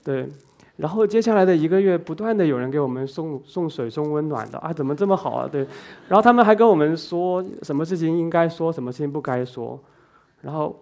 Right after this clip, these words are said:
我想想，不对啊，那么好的机会，必须得好好，呃，干他一把，对。然后书记九点半上来嘛，九点一刻，我们同事把牛赶到了那个湖对岸的，呃，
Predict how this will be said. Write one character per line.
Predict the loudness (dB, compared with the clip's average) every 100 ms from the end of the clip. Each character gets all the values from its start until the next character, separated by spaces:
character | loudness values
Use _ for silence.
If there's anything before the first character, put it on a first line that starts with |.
| _ _ -14
我 | -12
想 | -8 -6
想， | -4
不 | -6
对 | 0 0
啊， | 2 -2
那 |
么 | -2
好 | -2 -4
的 | -4
机 | -4
会， | -2 -2
必 | -4 -8
须 | -8
得 | -4 -4
好 | -4 -8
好， | -6 -6 -6 -14 _ _ -12
呃， | -6 -4 -6
干 | -4 -2
他 | 0 0
一 | -2
把， | -4 -6 -12 _
对。 | -8 -8 -10 -20 _ _ -20 -14
然 | -2
后 | 2 2 0 -6 -20 -20 _ _ _ _ _ _
书 | -6 -2
记 | 0
九 | 2
点 | 4 4
半 | 6 4
上 | 4 2
来 | 2 0
嘛， | -4
九 | -2 0
点 | 2 0
一 | -2
刻， | -4 0 2 0 -6
我 | -4
们 | -4
同 | -2 -4
事 | -4
把 | -2 0
牛 | 0 -2 -2
赶 | -2 0
到 | 4 4
了 | 4 0 -12 -20 _
那 | -4 -2
个 | -2
湖 | -4 -6
对 | -2 0
岸 | 2 2
的， | 2 0 -2 -12 _ _ -6
呃， | -2 0 0